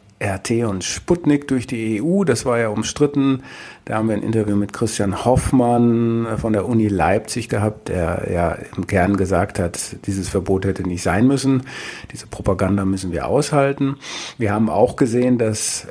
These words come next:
westliche Medien sich erstmal aus Russland zurückgezogen haben wegen eines neuen Gesetzes, äh,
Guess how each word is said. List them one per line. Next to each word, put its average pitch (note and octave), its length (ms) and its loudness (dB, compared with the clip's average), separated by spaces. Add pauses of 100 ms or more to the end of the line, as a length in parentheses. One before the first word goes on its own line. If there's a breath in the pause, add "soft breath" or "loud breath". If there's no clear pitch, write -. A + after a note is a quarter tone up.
(120)
westliche B2 480 2
Medien A#2+ 460 2
sich A2+ 280 -4
erstmal A2+ 280 -2
aus F#2+ 180 -2
Russland A2+ 400 2
zurückgezogen C3 760 0
haben B2+ 260 -4
wegen G2+ 180 -4
eines F#2+ 240 -4
neuen F#2 260 -4
Gesetzes, G#2 640 -2 (1000)
äh, G#2 420 2